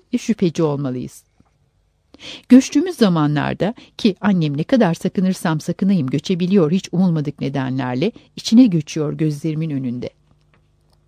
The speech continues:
Göçtüğü zaman annem iyice saklanmalı ve hiç dikkat çekmemeye çalışmalıyız. O vakitlerde annem bizi savunacak durumda değil çünkü.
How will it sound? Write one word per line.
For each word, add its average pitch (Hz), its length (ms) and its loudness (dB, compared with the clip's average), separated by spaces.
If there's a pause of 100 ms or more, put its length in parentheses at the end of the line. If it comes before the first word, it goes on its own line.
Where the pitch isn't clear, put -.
(680)
Göçtüğü 233 400 4
zaman 160 320 -2
annem 175 380 -2
iyice 180 380 -2
saklanmalı 180 680 -4
ve 202 100 2
hiç 220 260 -4
dikkat 180 300 -4
çekmemeye 143 460 -6
çalışmalıyız. 139 720 -10 (840)
O 160 120 2
vakitlerde 247 560 0
annem 180 300 0
bizi 175 160 -2
savunacak 175 580 -2
durumda 175 320 -2
değil 151 220 -4
çünkü. - 360 -10